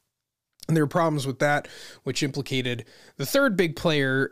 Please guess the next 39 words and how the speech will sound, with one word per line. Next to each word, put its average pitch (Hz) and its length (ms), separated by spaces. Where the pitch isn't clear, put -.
B 170 160
T 151 240
S, 127 240
or 147 60
Beyond 131 360
the 123 60
Summit, 117 420
and 123 560
they 160 320
were 151 360
implicated 147 580
in 139 100
the 135 60
way 131 180
that, 127 220
uh, 117 320
they 135 200
corroborated 151 800
these 127 540
bullying 147 560
claims 123 480
that 123 160
Allen 127 260
was 117 140
going 127 240
around 120 300
trying 120 360
to, 113 460
you 123 120
know, 101 240
sort 139 260
of, 123 140
sort 240 240
of 185 140
like 170 180
running 185 240
a 151 60
protection 143 500
racket. 107 460